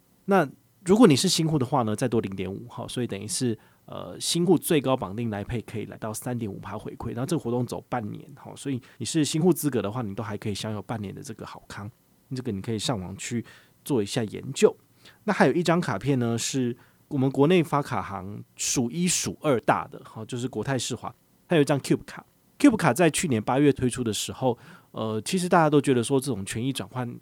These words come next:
有点麻烦。好，那现在已经过了半年多，吼，其实我相信大家也都习惯怎么去使用这张卡片了。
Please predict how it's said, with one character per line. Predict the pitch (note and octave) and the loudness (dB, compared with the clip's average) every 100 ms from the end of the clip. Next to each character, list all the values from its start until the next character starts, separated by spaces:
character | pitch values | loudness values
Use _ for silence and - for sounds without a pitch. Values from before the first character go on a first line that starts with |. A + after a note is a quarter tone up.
| - | -8
有 | |
点 | A#2 | -6
麻 | F#2+ E2 E2+ | -6 -10 -14
烦。 | - B2+ C#3+ - _ _ _ | -12 -12 -12 -18 _ _ _
好， | A#2 | 0
那 | D3 | 2
现 | F3 G3 | 4 4
在 | |
已 | |
经 | A#2+ C#3 | 4 4
过 | F3+ | 6
了 | A#2+ | 4
半 | - C#3+ | 4 0
年 | A2 G2 | 0 -2
多， | A2+ | -2
吼， | G#2 G#2 | -2 -4
其 | - | 0
实 | E3 | 2
我 | |
相 | - B2+ | 2 0
信 | C3+ | -2
大 | C3 | -2
家 | A#2 | -2
也 | G#2+ | -2
都 | A2 | -2
习 | - G#2 | -2 -4
惯 | F#2+ A#2+ | -4 -4
怎 | G#2 | -4
么 | F#2 | -10
去 | G2 C3 | -10 -8
使 | - - | -6 -6
用 | A2+ | -10
这 | G#2+ | -12
张 | G2+ G#2 | -12 -14
卡 | - | -16
片 | - C#3 - | -16 -14 -14
了。 | - | -16